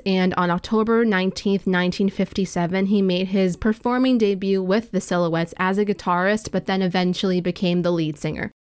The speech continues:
Bob Keane, who was the owner and president of a small recording label called Delphi Records in Hollywood, was told about a young performer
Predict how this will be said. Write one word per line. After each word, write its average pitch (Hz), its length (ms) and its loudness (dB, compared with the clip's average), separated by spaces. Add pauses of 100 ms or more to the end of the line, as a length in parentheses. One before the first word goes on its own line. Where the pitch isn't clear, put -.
(340)
Bob 262 300 2
Keane, 285 400 2
who 285 140 2
was 240 160 4
the 202 120 2
owner 196 260 2
and 196 120 2
president 202 480 0
of 185 100 0
a 170 60 0
small 190 380 0
recording 180 480 2
label 196 320 2
called 165 280 -2
Delphi 175 380 0
Records 220 420 0
in 185 100 0
Hollywood, 185 580 0 (160)
was 247 200 -2
told 302 600 -2
about 214 260 0
a 208 60 2
young 240 320 0
performer 294 760 -2